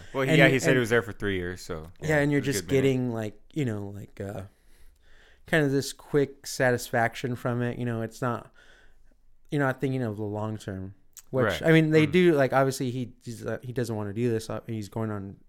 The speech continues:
Speaker 2: on auditions and stuff, but, like, they didn't have to make it so, like, "Oh, this is, like, bringing me down," sort of, like, kinda thing, you know?
Speaker 1: Right.
Speaker 2: They coulda shown, like, a better side of it that, he, yeah, he, he's not, he,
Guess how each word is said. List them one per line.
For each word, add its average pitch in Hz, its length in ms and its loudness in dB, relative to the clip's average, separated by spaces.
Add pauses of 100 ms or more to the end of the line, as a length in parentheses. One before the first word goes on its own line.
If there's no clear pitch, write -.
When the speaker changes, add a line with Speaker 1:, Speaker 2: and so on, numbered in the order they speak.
Speaker 2:
on 101 320 -8 (120)
auditions 120 540 -4
and 107 120 -10
stuff, - 280 -10
but, 104 160 -6
like, 104 220 -8 (680)
they - 120 -4
didn't 180 220 6
have 170 140 4
to 165 80 0
make 139 160 2
it 139 120 0
so, 120 220 2
like, 104 300 -2
"Oh, 113 160 -2
this 104 220 -8
is, 98 180 -10
like, - 360 -14 (280)
bringing 120 420 -4
me 98 80 -10
down," 101 360 -10
sort 101 260 -12
of, 104 120 -16
like, 98 160 -12
kinda 95 200 -10
thing, 95 320 -16 (100)
you 104 80 -10
know? 101 60 -12 (240)
Speaker 1:
Right. 139 280 6
Speaker 2:
They 156 60 4
coulda 180 220 6
shown, 143 280 2
like, 120 140 -2
a 123 80 0
better 117 320 0
side 107 460 -2
of 95 120 -6
it 98 140 -8
that, 104 200 -6
he, 113 140 -10
yeah, 101 280 -6
he, - 140 -14
he's 127 260 -6
not, 127 220 0
he, 127 200 -12